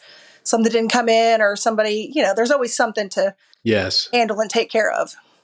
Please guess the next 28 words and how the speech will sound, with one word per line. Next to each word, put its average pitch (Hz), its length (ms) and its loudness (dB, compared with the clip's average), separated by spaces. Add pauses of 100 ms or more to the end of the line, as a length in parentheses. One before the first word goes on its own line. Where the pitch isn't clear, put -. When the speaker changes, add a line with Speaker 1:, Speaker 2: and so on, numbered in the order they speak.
(360)
Speaker 2:
And 120 100 2
particularly 117 640 2
now, 107 380 2
I 92 60 -4
mean, 95 420 -4 (420)
all 123 300 2
businesses 101 600 0
have 85 280 -12 (540)
really, 104 400 2
or 98 80 2
most 127 360 2
all 87 120 2
businesses 92 540 -4
have 90 140 -8
struggled 98 400 0
over 90 140 0
the 90 60 0
last 95 300 0
couple 95 220 -2
of 95 80 0
years, 92 440 0 (420)
not 104 160 2
only 98 180 4
with 92 120 -2
supply 95 480 0
chain 95 380 0 (140)
interruptions, 92 800 -2
but - 280 -6